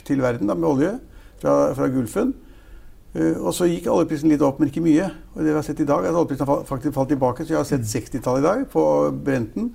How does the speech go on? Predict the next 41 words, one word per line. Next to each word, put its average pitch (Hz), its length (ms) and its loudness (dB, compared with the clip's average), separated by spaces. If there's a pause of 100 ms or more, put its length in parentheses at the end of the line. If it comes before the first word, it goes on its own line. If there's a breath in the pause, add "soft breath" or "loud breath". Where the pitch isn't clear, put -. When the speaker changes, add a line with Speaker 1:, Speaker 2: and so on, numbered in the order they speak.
Speaker 1:
og - 320 -10
jeg - 60 0
har - 80 -4
sett 160 160 -2
femtientallet 139 640 0
på 151 160 2
lettoljen, 123 400 0
og 131 80 0
det 139 160 2
er 143 160 0
klart 131 480 -2
fall 131 400 -2
videre, 139 320 0
slik 147 160 2
at 143 80 -6 (320 loud breath)
det 147 160 0
vi 139 80 -6
snakket 147 240 -6
om 147 80 4
i 156 80 4
går, 165 160 4
bare 147 160 0
for 143 80 2
å 139 80 0
repetere 147 240 -2
det 143 80 -2
fort, 160 160 -4
det 156 80 0
er 139 160 2
jo 135 80 -2
da 135 160 2
det 131 140 2
at - 180 -18 (440 loud breath)
etterspørselssiden 143 800 -4
er 131 80 -6
ikke 135 140 -10
så 151 100 -2
god 143 160 -2
som 156 80 2
man 143 80 2
trodde, 156 280 2